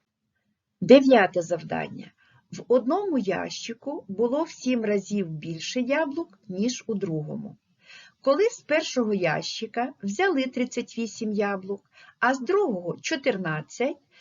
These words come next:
то в другому залишилося на сімдесят вісім яблук менше, ніж у першому. Скільки яблук було в кожному ящику спочатку? Задачу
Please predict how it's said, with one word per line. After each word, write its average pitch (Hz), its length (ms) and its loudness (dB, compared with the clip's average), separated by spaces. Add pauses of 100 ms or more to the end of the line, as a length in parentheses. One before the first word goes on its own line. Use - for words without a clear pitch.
(380)
то 294 420 0
в 202 120 -6
другому 277 560 2
залишилося 226 920 0 (140)
на 233 180 2
сімдесят 220 680 -2
вісім 208 580 -4
яблук 185 600 -2
менше, 175 540 -4 (140)
ніж 208 440 -2
у 214 100 -6
першому. - 720 -6 (500)
Скільки - 680 -6
яблук 180 720 -2
було 190 340 2
в 311 120 -10
кожному 190 560 -2
ящику 247 600 -4
спочатку? - 800 -8 (1080)
Задачу 240 840 0